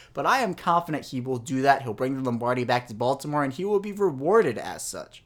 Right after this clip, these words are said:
We're gonna head into our first break here, but when we return, we're gonna be talking about expectations for this twenty twenty Ravens team. So stay tuned for that, and we will be right back. And we are back with our second segment of this Locked On Ravens episode.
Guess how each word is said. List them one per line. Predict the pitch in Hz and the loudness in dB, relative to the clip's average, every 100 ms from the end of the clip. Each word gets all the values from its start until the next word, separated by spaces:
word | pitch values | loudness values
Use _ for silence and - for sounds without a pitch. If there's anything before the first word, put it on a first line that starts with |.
| - | -6
We're | 202 | -4
gonna | 294 254 | 0 2
head | 247 | 2
into | 240 226 | 2 2
our | 214 | 2
first | 208 214 208 - | 2 0 0 -2
break | 208 208 | -6 -2
here, | 220 202 | -2 0
but | 196 196 | 2 2
when | 185 185 | 4 2
we | 185 | 0
return, | 180 185 185 | -4 -2 -4
we're | 185 | -4
gonna | 180 | -6
be | 165 | -8
talking | - - 190 190 185 165 | -8 -4 -2 0 -2 2
about | 160 160 156 - - - | 8 8 6 -4 -18 -8
expectations | 247 - - 214 - - - 170 190 - 147 117 | -6 -6 -4 -4 -6 -14 -6 -2 -2 -2 -4 -6
for | - 127 | -2 -2
this | 120 123 | -2 -4
twenty | - - 151 147 131 | -8 -8 -4 -2 -2
twenty | - 143 131 127 | -4 -2 0 0
Ravens | 110 120 120 117 110 | 0 0 0 -2 -6
team. | - 123 120 117 - - - | -6 -4 -2 -4 -6 -14 -6
So | 247 208 | -2 -2
stay | - 170 | 0 -2
tuned | 160 165 147 | -2 -4 -4
for | 139 | -2
that, | 123 123 107 | 2 2 0
and | 107 | -4
we | |
will | 110 | -4
be | 101 104 | -4 -6
right | 98 | -8
back. | 95 101 - - _ _ _ _ | -6 -8 -8 -18 _ _ _ _
And | 170 165 202 | -6 -4 -2
we | 277 | 2
are | 285 | 4
back | 226 233 233 | 6 6 6
with | 233 196 | 4 2
our | 170 | 2
second | - - 254 247 196 | -2 -4 -2 0 0
segment | - 180 165 160 156 | 4 4 4 0 0
of | 165 156 139 | 0 0 0
this | 147 143 | -2 -2
Locked | 131 143 143 131 - | 2 6 6 2 -4
On | 135 135 127 113 | 0 2 0 0
Ravens | 127 139 127 123 120 | 0 0 0 -2 0
episode. | 143 147 127 147 135 135 131 | -2 -2 -2 4 6 6 4